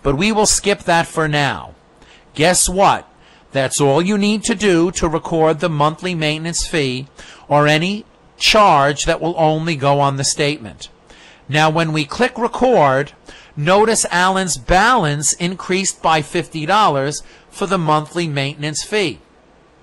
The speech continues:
Be careful when you look at the running balance. Remember, this register by default is sorting it in date order.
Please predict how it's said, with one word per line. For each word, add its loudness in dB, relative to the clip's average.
Be -4
careful 0
when -2
you -4
look -2
at -6
the -2
running 0
balance. -2
Remember, -2
this 0
register 2
by 2
default 0
is -4
sorting 0
it -4
in -6
date -2
order. 0